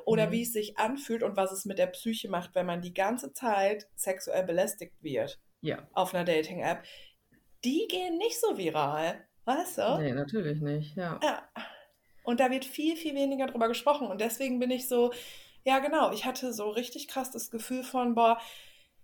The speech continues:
Speaker 1: uns wird einfach nicht zugehört und wir
Speaker 2: Ja.
Speaker 1: müssen so viel dafür tun und uns so anstrengen und so arbeiten. Wir müssen dafür
Speaker 2: Mhm.
Speaker 1: arbeiten, dass uns zugehört wird.
Speaker 2: Ja, exakt, ja.
Speaker 1: Also wir müssen auch zum Beispiel diesen Podcast machen, damit uns
Speaker 2: Mhm.
Speaker 1: zugehört wird.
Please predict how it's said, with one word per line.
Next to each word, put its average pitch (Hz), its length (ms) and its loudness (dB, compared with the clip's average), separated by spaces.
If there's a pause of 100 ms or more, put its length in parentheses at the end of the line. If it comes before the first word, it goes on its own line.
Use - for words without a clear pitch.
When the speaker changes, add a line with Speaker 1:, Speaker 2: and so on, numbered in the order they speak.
(300)
Speaker 1:
uns 240 220 4
wird 254 120 2
einfach 220 260 2
nicht 190 260 -8
zugehört 285 800 0
und 202 200 -4
wir 202 80 -2
Speaker 2:
Ja. 196 60 -2 (100)
Speaker 1:
müssen 240 340 0
so 220 280 2
viel 233 200 -2
dafür 202 360 0
tun 240 440 2
und - 180 -6
uns 196 220 -6
so 247 160 4
anstrengen 196 680 -2
und 190 220 -2
so 220 320 2
arbeiten. 196 840 0
Wir 214 80 0
müssen 233 300 -2
dafür 160 300 2
Speaker 2:
Mhm. - 80 0
Speaker 1:
arbeiten, 233 500 2
dass - 240 0
uns 202 340 -10
zugehört 165 640 -4
wird. 117 320 -6 (120)
Speaker 2:
Ja, - 240 -6 (600)
exakt, 147 600 -10
ja. - 240 -8 (120)
Speaker 1:
Also 226 180 4
wir 233 80 2
müssen 262 220 2
auch 220 180 2
zum 220 140 -4
Beispiel 208 260 0
diesen 208 300 -8
Podcast - 680 -4
machen, 233 260 0
damit 214 240 0
uns 196 200 -6
Speaker 2:
Mhm. 202 100 8
Speaker 1:
zugehört 156 540 2
wird. 143 240 -4